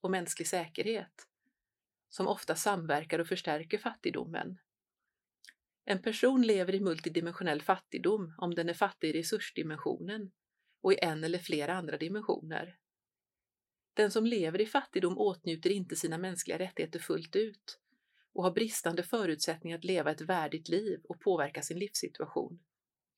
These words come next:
Fattigdomen tar sig olika uttryck för olika grupper i olika kontexter.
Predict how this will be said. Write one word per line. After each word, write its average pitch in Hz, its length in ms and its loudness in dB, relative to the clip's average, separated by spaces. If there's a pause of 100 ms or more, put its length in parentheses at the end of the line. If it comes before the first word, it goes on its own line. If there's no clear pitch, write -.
(840)
Fattigdomen 175 480 2
tar 190 140 2
sig 233 180 4
olika 175 320 2
uttryck 190 420 0
för 196 100 4
olika 160 300 0
grupper 175 460 0
i 185 60 6
olika 160 260 -2
kontexter. 190 840 -4